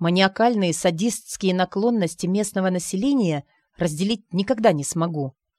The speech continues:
Шаг, ещё и ещё.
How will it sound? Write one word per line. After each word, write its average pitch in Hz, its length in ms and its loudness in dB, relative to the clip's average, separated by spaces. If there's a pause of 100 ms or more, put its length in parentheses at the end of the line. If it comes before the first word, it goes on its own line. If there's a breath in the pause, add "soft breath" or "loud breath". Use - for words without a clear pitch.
(240)
Шаг, - 680 -4 (440)
ещё 180 680 -4 (520)
и 190 80 -2
ещё. 180 720 -2